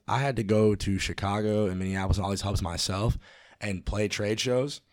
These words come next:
to be able to build these connections that are now, like, really fruitful for myself now. And then I was able to use that and then have them headline Free Space and so on and so forth. So there, if we can bring the industry to Milwaukee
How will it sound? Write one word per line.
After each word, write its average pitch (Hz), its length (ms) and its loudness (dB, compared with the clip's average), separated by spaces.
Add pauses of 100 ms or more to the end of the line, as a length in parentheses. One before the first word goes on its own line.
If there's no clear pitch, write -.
(340)
to 123 340 4
be 113 160 4
able 110 180 6
to 95 60 2
build 98 220 4
these 87 80 0
connections 98 540 -2
that 92 120 -4
are 92 100 -4
now, 92 240 -2
like, 87 200 -4
really 90 200 -2
fruitful 98 360 -2
for 92 160 -2
myself 85 480 -4
now. 92 260 -4
And 90 100 -4
then 87 120 -6
I 90 40 -6
was 87 140 -10
able 87 200 -10
to 90 60 -8
use 87 200 -6
that 87 260 -6
and 90 140 -6
then 87 80 -6
have 85 180 -6
them 85 140 -6
headline 87 340 -6
Free 110 200 -2
Space 101 260 -4
and - 100 -8
so 101 140 -4
on 90 80 -4
and 92 80 -6
so 101 180 -4
forth. 90 240 -4
So 90 300 -4 (520)
there, 113 320 4
if 113 200 -4
we 135 80 2
can 135 180 -2
bring 120 220 0
the 113 60 -2
industry 123 500 -2
to - 180 2
Milwaukee 98 560 -4